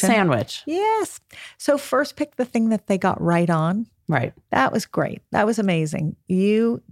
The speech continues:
Speaker 2: you know, said X, Y, and Z, and that was so interesting. And frankly, sometimes it is really
Speaker 1: Yeah,
Speaker 2: interesting.
Speaker 1: yeah.
Speaker 2: Right. But, you know, this thing that you said about such and such, I'd love to know where you got that information, because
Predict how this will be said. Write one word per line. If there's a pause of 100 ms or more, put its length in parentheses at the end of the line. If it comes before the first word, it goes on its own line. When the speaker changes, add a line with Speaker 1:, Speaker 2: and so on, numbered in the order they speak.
(120)
Speaker 2:
you
know,
said
X,
Y,
and
Z,
and
that
was
so
interesting.
And
frankly,
sometimes
it (120)
is
really
Speaker 1:
Yeah,
Speaker 2:
interesting. (100)
Speaker 1:
yeah.
Speaker 2:
Right. (600)
But,
you
know, (180)
this
thing
that
you
said
about
such
and
such, (720)
I'd
love
to
know
where
you
got
that
information,
because